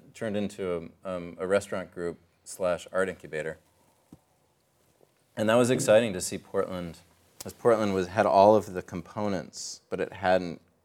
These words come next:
um, it was like a gaseous state before the universe that is the now Portland that we know had formed. And, you know, w-, we would have Miranda July, um, and the Decemberists and Modest Mouse and Gus Van Sant and,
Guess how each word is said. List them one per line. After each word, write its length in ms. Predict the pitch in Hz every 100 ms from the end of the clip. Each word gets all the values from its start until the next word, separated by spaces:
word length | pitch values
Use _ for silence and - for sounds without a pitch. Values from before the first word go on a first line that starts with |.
| _
um, 400 | 104 90 85 87 _ _ _ _ -
it 80 | -
was 100 | 104
like 140 | 98
a 80 | 92
gaseous 600 | 82 90 98 101 - 78
state 840 | - - - - 90 82 - - -
before 400 | 90 - 85 82
the 240 | 80 80
universe 680 | - 87 87 87 85 80 82
that 240 | - 71 -
is 180 | 85 -
the 140 | 80
now 220 | 80 80 78 -
Portland 320 | 80 82 80
that 80 | -
we 100 | 82
know 220 | 82 80
had 140 | 80
formed. 460 | - 85 87 80 80
And, 160 | 78 78 _ _ _ _ -
you 80 | 87
know, 220 | 82 - -
w-, 220 | 92 90
we 180 | 98 95
would 100 | 95
have 260 | 87 87 85
Miranda 460 | 90 87 95 95
July, 800 | 87 90 82 85 90 87 87 82 -
um, 440 | 85 82 80 80 - -
and 180 | 82
the 60 | 82
Decemberists 840 | 87 - 98 95 90 87 85 -
and 180 | 82 82
Modest 380 | 87 90 87 -
Mouse 540 | 87 87 85 80 -
and 280 | 82 85 85
Gus 220 | 98 98
Van 220 | - 90
Sant 640 | 85 - 87 87 85 - 85
and, 120 | 80